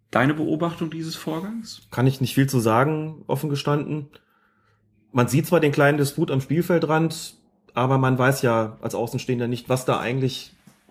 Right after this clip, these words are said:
Speaker 2: inhaltlich gesagt worden ist und in welcher Art und Weise das gesagt worden ist. Lieberknecht fühlt sich benachteiligt, fühlt sich zu Ungerecht bestraft, zu Unrecht bestraft. Das dritte Mal in dieser Saison, der würde wahrscheinlich ähnlich wie Tuchel auch sagen, „Für uns gelten so ein bisschen andere Gesetze.“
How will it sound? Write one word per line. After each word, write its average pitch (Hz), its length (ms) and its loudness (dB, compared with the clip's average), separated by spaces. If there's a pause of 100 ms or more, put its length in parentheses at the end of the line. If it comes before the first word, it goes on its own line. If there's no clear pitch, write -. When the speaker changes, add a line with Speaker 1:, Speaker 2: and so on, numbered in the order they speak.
(320)
Speaker 2:
inhaltlich 151 460 2
gesagt 143 380 2
worden 143 240 2
ist - 360 -6
und 123 140 -4
in 117 120 -2
welcher 123 240 0
Art 123 140 -4
und 123 100 -4
Weise 131 260 2
das 135 160 -2
gesagt 123 340 -2
worden 113 220 -6
ist. - 320 -10 (540)
Lieberknecht 143 840 0
fühlt - 240 -2
sich 143 380 -6
benachteiligt, 160 760 2
fühlt - 340 -8
sich 135 140 -8
zu 120 120 -2
Ungerecht 160 380 2
bestraft, 139 580 -4 (120)
zu 139 100 -6
Unrecht 151 240 2
bestraft. 139 500 -2 (520)
Das 117 120 -2
dritte 156 200 2
Mal 156 140 4
in 147 80 4
dieser 156 240 2
Saison, 147 400 4
der 135 160 6
würde 156 220 4
wahrscheinlich 147 440 2
ähnlich 143 300 2
wie 139 60 -2
Tuchel 139 280 0
auch 147 180 0
sagen, 120 340 0
„Für - 100 -2
uns 131 220 -2
gelten 127 240 2
so 123 80 -2
ein 123 60 -2
bisschen 120 240 -4
andere 143 440 -2
Gesetze.“ 135 560 2